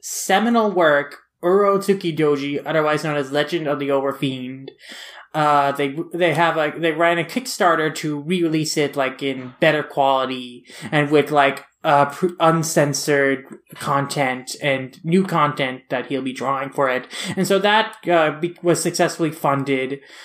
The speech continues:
Uh, it met it, it, uh, raised sixty thousand and twenty-one dollars, surpassing its forty-seven thousand dollars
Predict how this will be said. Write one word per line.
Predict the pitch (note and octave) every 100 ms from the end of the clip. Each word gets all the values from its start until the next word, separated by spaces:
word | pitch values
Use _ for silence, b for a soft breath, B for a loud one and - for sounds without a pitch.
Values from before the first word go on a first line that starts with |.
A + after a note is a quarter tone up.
| B -
Uh, | D#3 D3 C#3+ C#3+ C#3+ - _ -
it | E3 D#3+ - - - _ -
met | E3+ E3 G3 G#3
it, | G3 F#3
it, | F3+ F3
uh, | E3+ D#3 D3+ D3 -
raised | D3+ E3+ E3+ E3 D#3+
sixty | - A3+ - G3
thousand | G3 D#3+ E3 D3 D#3 D3 C#3+ C#3+ - _ -
and | C#3 C#3 C3+ C3
twenty-one | F3 D#3 D3
dollars, | C#3+ C3+ C#3 C3+ C3 C3+ - - B B B
surpassing | F#3 F3 F#3 F3+ F3+ F3+ D#3
its | D3+ C#3 - -
forty-seven | G3 F3+ F3 - E3+ D#3 D3
thousand | - D3+ C#3 C#3+
dollars | C#3 C3+ C3+ C3 -